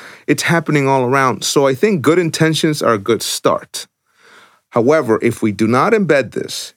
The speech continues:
into the incentive system of leaders, into the way we govern organizations,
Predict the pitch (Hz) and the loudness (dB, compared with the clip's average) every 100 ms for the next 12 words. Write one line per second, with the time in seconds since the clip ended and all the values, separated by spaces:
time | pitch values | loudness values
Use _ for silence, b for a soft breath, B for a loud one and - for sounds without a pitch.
0 | _ 120 117 - 107 107 101 - 147 151 | _ -2 0 -2 0 0 0 0 0 0
1 | 147 - 135 - 131 123 104 104 85 69 | -4 -2 -2 -2 0 0 0 0 0 -2
2 | - 95 - 101 120 113 104 123 139 143 | -4 -6 -4 0 0 0 0 0 2 0
3 | 135 127 123 117 95 76 - - | 0 0 0 2 0 -2 -6 -14